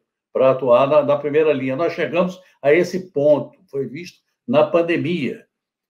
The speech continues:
Então, aquele, aquele modelo industrial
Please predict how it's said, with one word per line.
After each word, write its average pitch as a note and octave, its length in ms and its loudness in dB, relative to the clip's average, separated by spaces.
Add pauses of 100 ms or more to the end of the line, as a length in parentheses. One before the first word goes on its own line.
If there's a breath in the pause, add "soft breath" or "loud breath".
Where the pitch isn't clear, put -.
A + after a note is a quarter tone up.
(120)
Então, B2 260 6
aquele, G3 320 2
aquele F3 340 2
modelo F3+ 520 2
industrial A#2+ 800 2